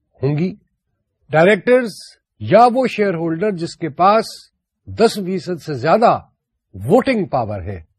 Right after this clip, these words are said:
وہ ایک ایکسٹرا آرڈنری جنرل میٹنگ بلا سکتا ہے اور اس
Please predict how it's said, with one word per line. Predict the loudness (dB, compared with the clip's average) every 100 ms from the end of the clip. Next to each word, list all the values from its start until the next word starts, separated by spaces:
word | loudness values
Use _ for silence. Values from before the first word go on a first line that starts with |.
| _ _ _ _ -2
وہ | 2 2 0 _
ایک | -2 -2 -2
ایکسٹرا | -10 -8 -8 -4
آرڈنری | -4 -4 -4 -6
جنرل | -4 -6 -6
میٹنگ | -6 -8 -8 -12 -12 _ _ _ _ -10
بلا | -6 -6
سکتا | -10 -8 0 2
ہے | 2 -2 _ _ _ _ _ _ _ _ -6
اور | 2 6 6 4 _ _ _ _ _ _ _ _ _
اس | -4